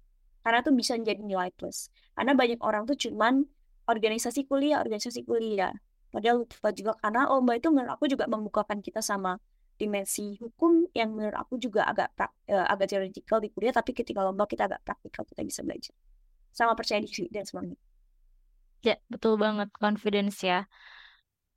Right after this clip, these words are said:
Speaker 2: Untuk final question adalah closing statement, kenapa teman-teman harus pilih Adaro sebagai tempat intern mereka?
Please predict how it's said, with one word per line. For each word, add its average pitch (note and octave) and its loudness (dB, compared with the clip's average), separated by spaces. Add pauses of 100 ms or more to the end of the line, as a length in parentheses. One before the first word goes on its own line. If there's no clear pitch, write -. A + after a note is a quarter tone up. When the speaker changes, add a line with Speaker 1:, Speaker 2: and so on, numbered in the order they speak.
Speaker 2:
Untuk C#4 4
final B3+ 6
question C4 4
adalah A#3+ 4
closing A3+ -2
statement, C4+ 2
kenapa A#3+ 0
teman-teman A3+ 0
harus A3 0
pilih G#3+ -4
Adaro G3 -2
sebagai G#3 -2
tempat G3 -2
intern G#3+ -4
mereka? G3 -4